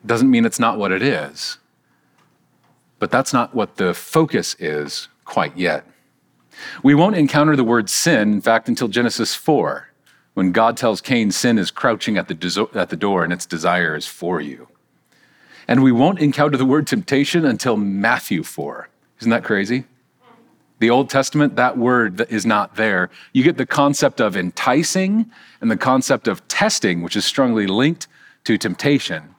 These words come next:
a test that tries the genuineness of a thing. And, but the first time we're gonna see any of that is the word testing in Genesis twenty-two.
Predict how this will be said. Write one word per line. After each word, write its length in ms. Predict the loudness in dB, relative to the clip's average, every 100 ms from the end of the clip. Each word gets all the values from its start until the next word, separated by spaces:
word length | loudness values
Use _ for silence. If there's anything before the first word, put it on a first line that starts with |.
| -12
a 120 | -8
test 400 | -4 -2 -2 -4
that 260 | -4 -4
tries 480 | -4 0 2 2 -4
the 80 | -10
genuineness 720 | -8 -4 -2 -2 -2 -6 -6
of 100 | -8
a 40 | -6
thing. 360 | -2 -2 -2 -10 -20 -20 -4
And, 220 | -2 0
but 100 | -2
the 60 | 0
first 260 | 0 0
time 180 | 0 2
we're 80 | 2
gonna 140 | 2
see 240 | 2 2 4
any 160 | 4
of 80 | 2
that 180 | 0 0
is 220 | -2 -6
the 120 | -4 0
word 220 | 0 0
testing 400 | 0 0 -2 -2
in 120 | -2
Genesis 380 | -2 -4 -6 -10
twenty-two. 560 | -6 -6 -2 -2 -2